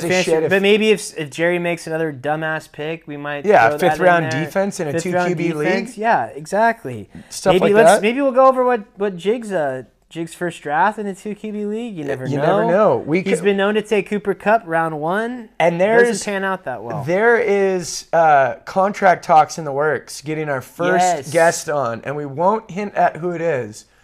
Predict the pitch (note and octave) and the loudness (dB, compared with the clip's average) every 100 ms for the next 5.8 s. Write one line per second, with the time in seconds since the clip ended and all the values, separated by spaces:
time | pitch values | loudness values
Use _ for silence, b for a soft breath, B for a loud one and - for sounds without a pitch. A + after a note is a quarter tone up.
0 | b b b b - E3 F3 F3+ E3+ D#3 | b b b b 0 2 4 4 6 2
1 | - F#3 F#3 F#3 G3+ F#3 F#3+ F3 D#3+ F3+ | -2 0 0 2 0 2 4 2 2 -6
2 | D#3+ D3 C#3 A#2+ - - C#3 C#3+ C#3+ - | -6 -2 -2 -4 -8 -14 -4 0 0 -2
3 | _ _ _ _ _ _ _ - D3+ D3 | _ _ _ _ _ _ _ 2 4 6
4 | C#3+ C3 B2+ C#3+ G#2+ E3 F3 F#3 F#3+ F3 | 4 2 -2 -10 -6 -4 -2 -2 -2 -4
5 | F3 - G3 F3 F3 F#3+ G3 | -6 -2 2 2 2 -2 -4